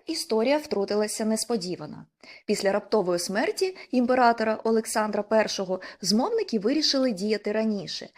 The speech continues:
чотирнадцятого грудня тисяча вісімсот двадцять п'ятого року, в день присяги новому цареві Миколі Першому. Повстання в Петербурзі зазнало поразки, але ідея не згасла, і уже двадцять дев'ятого грудня у Василькові, неподалік Києва, спалахнуло повстання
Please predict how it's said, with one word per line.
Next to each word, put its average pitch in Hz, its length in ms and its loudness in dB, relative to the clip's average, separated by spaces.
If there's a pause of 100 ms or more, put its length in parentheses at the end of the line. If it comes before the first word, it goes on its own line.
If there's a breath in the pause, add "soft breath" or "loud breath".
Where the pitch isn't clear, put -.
(160 loud breath)
чотирнадцятого 220 760 2
грудня 254 340 2
тисяча 240 360 -2
вісімсот 226 400 0
двадцять 214 320 0
п'ятого 226 400 0
року, 185 320 -2 (220 loud breath)
в 180 80 -10
день 254 240 2
присяги 240 520 0
новому 214 480 0
цареві 202 580 -2 (160 loud breath)
Миколі 233 400 2
Першому. 170 580 -4 (400)
Повстання 196 460 -4
в 190 40 -10
Петербурзі 254 640 -2
зазнало 220 440 2
поразки, 226 540 -4 (300 loud breath)
але 392 280 2
ідея 262 280 0
не 262 140 -2
згасла, 180 560 -10 (220 soft breath)
і 196 100 0
уже 190 180 -2
двадцять 185 340 -4
дев'ятого 311 580 0
грудня 302 420 -2
у 208 80 -6
Василькові, 285 800 -4
неподалік 190 480 -2
Києва, 302 380 0 (160 loud breath)
спалахнуло 330 640 0
повстання 233 600 0